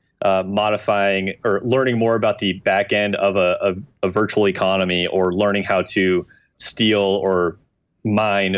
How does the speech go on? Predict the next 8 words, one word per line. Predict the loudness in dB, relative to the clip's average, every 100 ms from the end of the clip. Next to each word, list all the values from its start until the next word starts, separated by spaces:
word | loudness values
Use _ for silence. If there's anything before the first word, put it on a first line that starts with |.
| -4
virtual, | -2 -2 0 0 2 0 -2
a, | -4 -6 -2
a | -2
currency | 0 -2 -2 -2 -4
for | -2 0 2
that | 0 -4 _ -10
particular | -4 -2 -2 0 0
game. | 0 0 0 -2